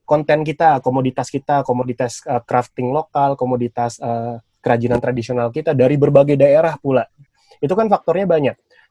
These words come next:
Mensupport ekno-, ekonomi, mensupport pariwisata, dari sisi bisnis yang terhubung di dalamnya, vendor-vendor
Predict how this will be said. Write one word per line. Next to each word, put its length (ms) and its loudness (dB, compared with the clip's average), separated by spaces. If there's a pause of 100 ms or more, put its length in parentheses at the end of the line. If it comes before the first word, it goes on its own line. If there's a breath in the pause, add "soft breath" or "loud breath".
Mensupport 460 0
ekno-, 320 -2
ekonomi, 640 0
mensupport 500 -4
pariwisata, 880 -2 (300 soft breath)
dari 240 4
sisi 340 -2
bisnis 540 -4
yang 240 2 (100)
terhubung 400 0
di 80 2
dalamnya, 380 0
vendor-vendor 580 0